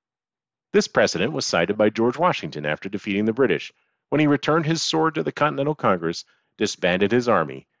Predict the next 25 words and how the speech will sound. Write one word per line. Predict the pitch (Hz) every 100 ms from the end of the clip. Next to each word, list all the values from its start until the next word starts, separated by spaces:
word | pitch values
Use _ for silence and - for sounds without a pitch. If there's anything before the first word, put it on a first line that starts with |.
| _ _
and | 127
went | 147 170
home | 120 170
to | 175
Mount | 156 160 185
Vernon | 123 98 107
to | 131
become | 127 - 104 113
a |
humble | 104 95 87 107
private | - 78 76 78
citizen | - 151 107 - 62
again. | 60 58 50 _ _ _ _ _ _ _ _ _
The | 98
American | 101 101 104
Society | 92 98 - 104 101 95
of | 82
the | 87
Cincinnati | - 98 92 101 120 73
was | 76 87
founded | - 110 123 135
to | 151
honor | 123 104 80
these | 78 87 -
principles. | 107 98 80 64 -